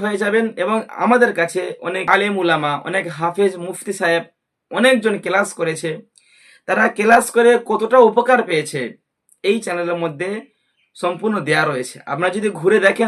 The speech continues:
আপনারা বুঝতে পারবেন যে আমাদের কাছে কতজন ক্লাস করে উপকৃত হয়েছে, এবং আমাদের কাছে ডাইরেক্টলি এসে আপনি কথা বলতে পারেন বা আমাদের সাথে আপনি যোগাযোগ করতে পারেন, বা আপনার কাজ করতে করতে আটকে গিয়েছেন, আপনি কি করবেন, আমাদের সঙ্গে যোগাযোগ করে আপনি সমাধান পাবেন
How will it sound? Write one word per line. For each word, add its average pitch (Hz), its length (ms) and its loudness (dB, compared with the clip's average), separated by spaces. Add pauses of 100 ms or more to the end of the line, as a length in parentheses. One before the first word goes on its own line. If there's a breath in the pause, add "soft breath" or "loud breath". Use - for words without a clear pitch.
আপনারা 220 180 -2 (100)
বুঝতে 202 280 0
পারবেন 170 280 2 (520 soft breath)
যে 165 100 -6 (100)
আমাদের 202 320 2
কাছে 226 160 0 (100)
কতজন 190 300 -2 (140)
ক্লাস 196 340 2
করে 196 200 2
উপকৃত 180 400 0 (120)
হয়েছে, 135 320 -2 (560 soft breath)
এবং 196 160 0 (240)
আমাদের 220 360 6
কাছে 190 200 0 (200)
ডাইরেক্টলি 190 560 2
এসে 202 200 -4
আপনি 180 120 -10 (140)
কথা 160 180 -4 (100)
বলতে 156 280 -4
পারেন 135 220 -4 (640 soft breath)
বা 151 120 0 (140)
আমাদের 202 300 2
সাথে 202 240 -2
আপনি 190 120 0 (100)
যোগাযোগ 185 280 0 (100)
করতে 190 260 -4
পারেন, 156 220 0 (220)
বা 165 140 -2
আপনার 185 240 -4 (140)
কাজ 180 160 2 (140)
করতে 208 320 -6
করতে 180 200 -6 (120)
আটকে 170 220 -4 (100)
গিয়েছেন, 190 300 -2 (100)
আপনি 160 120 -8 (100)
কি 220 80 -4 (100)
করবেন, 147 360 -2
আমাদের 160 220 -6
সঙ্গে 165 240 -8
যোগাযোগ 160 300 -6
করে 156 180 -4
আপনি 143 180 -8
সমাধান 139 320 -6
পাবেন 127 160 -8